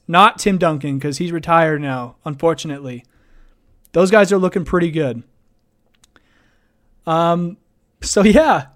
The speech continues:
Spurs, Warriors tonight. Check that out. Game's going on in a few minutes. I bet you Michael's got the T V on right now, watching this game. I mean, if he's watching the podcast,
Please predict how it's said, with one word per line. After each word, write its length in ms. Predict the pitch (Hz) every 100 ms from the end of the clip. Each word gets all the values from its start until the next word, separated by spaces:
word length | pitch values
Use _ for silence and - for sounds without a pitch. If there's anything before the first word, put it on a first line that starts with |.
| _ _
Spurs, 760 | - - 190 233 254 247 - _ _
Warriors 460 | 180 214 196 170 -
tonight. 440 | 170 160 147 135
Check 280 | - 170 -
that 120 | 170
out. 240 | 175 160
Game's 280 | 151 165 156
going 160 | 170 170
on 160 | 170
in 60 | 165
a 40 |
few 220 | 139 170 160
minutes. 320 | 165 170 -
I 160 | 185
bet 320 | 147 185 190 175
you 80 |
Michael's 580 | 165 170 196 180 156 151
got 220 | 160 160
the 60 | 160
T 180 | - 180
V 160 | 165
on 260 | 147 170 170
right 200 | 147 131
now, 340 | 123 123 139 135 _ _ _ _ _ _ -
watching 420 | 165 190 - 151
this 140 | 139
game. 400 | 156 156 143 135
I 40 | 131
mean, 140 | 147
if 100 | 139
he's 160 | 185 160
watching 360 | 170 175 175
the 60 | 147
podcast, 680 | 165 165 170 170 165 -